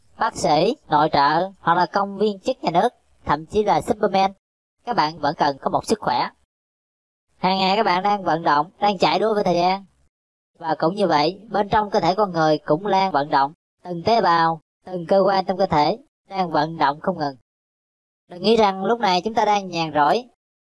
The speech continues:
Thực tế, cơ thể bên trong chúng ta đang rất bận rộn. Bận thay mới các mạch dẫn, phục hồi các tế bào, đào thải độc tố, chữa lành các vết thương,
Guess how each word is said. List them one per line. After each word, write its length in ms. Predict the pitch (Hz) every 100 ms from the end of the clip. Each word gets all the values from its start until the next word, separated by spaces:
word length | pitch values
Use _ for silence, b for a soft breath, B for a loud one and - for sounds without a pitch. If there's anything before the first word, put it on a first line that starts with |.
| _
Thực 140 | 170 -
tế, 220 | 202 233
cơ 140 | 214
thể 140 | 175 185
bên 180 | 190
trong 180 | 185 180
chúng 160 | 214 208
ta 180 | 196 185
đang 200 | 180 175
rất 180 | 220
bận 160 | 165 151
rộn. 280 | 143 131 - _ _ _ _ _ _ -
Bận 220 | - 185
thay 180 | 214 202
mới 180 | 202 247
các 140 | 254
mạch 140 | 170
dẫn, 300 | 160 156 214 - _ _ -
phục 140 | 180
hồi 280 | 180 175 170
các 120 | 214
tế 80 | 226
bào, 380 | 190 156 160 175 - _ -
đào 220 | 151 151
thải 180 | 143 180
độc 120 | 147
tố, 320 | - 180 233 - _ _ _ _ _ -
chữa 160 | 170
lành 200 | 185 156
các 140 | 190 202
vết 140 | 220
thương, 280 | 208 196